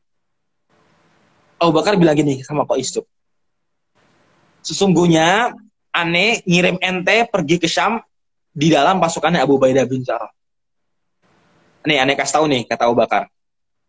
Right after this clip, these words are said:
Abu Ubaidah bin Jarrah itu adalah orang yang paling soleh di antara kaum muslimin itu. Paling alim. Dan paling re-, paling lembut perilakunya. Oleh karena itu nih, Qais, dengerin nih. Ente jangan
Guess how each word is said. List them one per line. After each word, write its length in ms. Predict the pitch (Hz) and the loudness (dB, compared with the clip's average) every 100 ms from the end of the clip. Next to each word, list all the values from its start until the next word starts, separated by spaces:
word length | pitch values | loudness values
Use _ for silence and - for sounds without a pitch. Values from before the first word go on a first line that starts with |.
| _ _ | _ _
Abu 320 | 143 147 139 | -2 0 2
Ubaidah 320 | 143 143 139 | 2 2 2
bin 160 | 143 135 | 0 0
Jarrah 320 | 139 147 151 | 0 0 -2
itu 400 | - 135 160 175 _ _ _ _ | 0 2 2 0 _ _ _ _
adalah 320 | 131 151 180 | 0 0 2
orang 240 | 151 165 | 2 2
yang 80 | 160 | 2
paling 240 | 143 160 170 | 2 2 2
soleh 400 | 170 180 185 - | 2 2 2 -2
di 80 | 131 | -2
antara 320 | 127 123 131 | 0 0 -2
kaum 240 | - 135 135 | 0 -2 -2
muslimin 320 | - 135 127 | -6 -6 -6
itu. 80 | 107 - _ _ - | -12 -16 _ _ -4
Paling 200 | 139 151 | -2 0
alim. 400 | 135 170 143 117 _ _ _ _ _ | 0 2 0 -4 _ _ _ _ _
Dan 240 | 151 175 180 | -2 0 2
paling 240 | 185 208 | 2 2
re-, 240 | 202 220 - | 2 0 -2
paling 240 | 185 196 214 | 0 2 2
lembut 400 | 233 226 269 - | 4 4 2 0
perilakunya. 640 | 202 202 - 202 156 127 - _ _ _ _ _ _ _ _ _ _ _ _ 156 | 0 2 2 0 0 -6 -12 _ _ _ _ _ _ _ _ _ _ _ _ 0
Oleh 160 | 180 | 0
karena 320 | 180 180 208 | 0 0 0
itu 160 | 220 165 | 2 2
nih, 320 | 143 143 139 _ _ _ | 2 0 -4 _ _ _
Qais, 320 | 139 143 165 - | -2 0 0 0
dengerin 360 | 139 165 196 151 | 0 0 0 0
nih. 100 | 104 _ _ _ _ _ _ _ _ | -4 _ _ _ _ _ _ _ _
Ente 400 | 170 190 185 240 | -4 -2 0 0
jangan 320 | 208 175 190 | 4 2 2